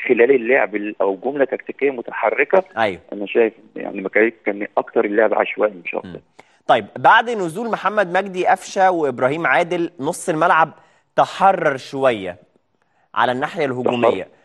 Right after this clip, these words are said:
Speaker 2: ما قدمش
Speaker 1: تمام.
Speaker 2: المستوى اللي هو اللي خلانا نقول الله تحسنا، لكن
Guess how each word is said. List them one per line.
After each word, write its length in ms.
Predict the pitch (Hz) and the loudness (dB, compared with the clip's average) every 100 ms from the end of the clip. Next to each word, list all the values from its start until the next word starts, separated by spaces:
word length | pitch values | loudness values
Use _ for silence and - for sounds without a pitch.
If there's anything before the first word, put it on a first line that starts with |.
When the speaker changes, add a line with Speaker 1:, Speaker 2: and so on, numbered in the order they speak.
| - | -4
Speaker 2:
ما 160 | 147 165 | 2 2
قدمش 360 | 135 196 226 | 4 2 4
Speaker 1:
تمام. 160 | 233 214 | 2 2
Speaker 2:
المستوى 380 | 135 - 180 170 | 2 6 6 6
اللي 140 | 143 | 4
هو 140 | 175 | 4
اللي 180 | 156 127 | 4 2
خلانا 320 | - 123 143 | -4 -2 -2
نقول 240 | 151 151 156 | -2 -2 0
الله 500 | 123 123 156 160 139 | 0 4 6 6 4
تحسنا، 640 | 127 120 123 - 156 185 | 0 -10 -8 -2 0 2
لكن 300 | 151 143 131 | 0 -2 -6